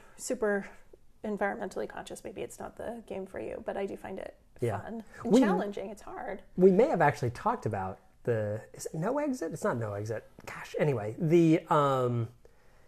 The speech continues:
Speaker 2: K O S M O S is
Speaker 1: Mm-hmm.
Speaker 2: the company name. If you look it up online, you'll see they've got a couple different categories of games, but we may have talked about it on our second episode.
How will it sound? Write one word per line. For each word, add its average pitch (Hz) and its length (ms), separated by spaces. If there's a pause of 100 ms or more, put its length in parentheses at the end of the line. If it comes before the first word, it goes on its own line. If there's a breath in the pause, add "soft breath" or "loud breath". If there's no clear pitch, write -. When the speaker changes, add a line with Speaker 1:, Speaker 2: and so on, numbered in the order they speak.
(200 soft breath)
Speaker 2:
K 180 240
O 143 280
S 110 320 (100)
M 120 140
O 101 140
S 98 340
is 107 220
Speaker 1:
Mm-hmm. 113 100
Speaker 2:
the 101 240
company 110 320
name. 98 220
If 98 100
you 127 60
look 120 160
it 104 60
up 98 120
online, 98 380 (160)
you'll 107 140
see - 140
they've 98 120
got 107 160
a 104 80 (260)
couple - 220
different 113 280
categories 107 440
of 101 100
games, 107 280
but 117 200 (380 loud breath)
we 196 100
may 247 120
have 349 140
talked - 240
about 131 160
it 120 80
on 117 100
our 113 120
second 165 420
episode. 113 560